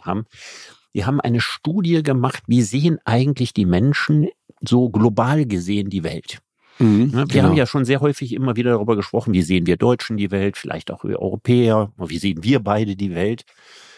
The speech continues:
Speaker 1: Aber jetzt mal einfach darauf zu schauen, wie sieht man aus, äh, wie als, als Südafrikaner auf die Welt oder als Ägypter oder als Brasilianer oder Inder, Chinese, Pakistani, Türke,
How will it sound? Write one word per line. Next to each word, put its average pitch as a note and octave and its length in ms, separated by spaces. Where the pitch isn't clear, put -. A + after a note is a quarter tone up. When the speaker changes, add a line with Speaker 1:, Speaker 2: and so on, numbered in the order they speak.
Speaker 1:
Aber C3+ 200
jetzt C#3 280
mal D3+ 140
einfach C#3+ 240
darauf B2+ 220
zu - 120
schauen, C#3 520
wie B2 120
sieht D3 240
man C3 380
aus, A#2+ 680
äh, G#2+ 400
wie A2+ 380
als, - 220
als - 220
Südafrikaner G#2+ 880
auf - 180
die - 160
Welt E2 260
oder F2 320
als A2 140
Ägypter A2 520
oder F#2 240
als F#2 180
Brasilianer G2+ 920
oder E2 220
Inder, B2+ 400
Chinese, A2 800
Pakistani, A2+ 800
Türke, C3 420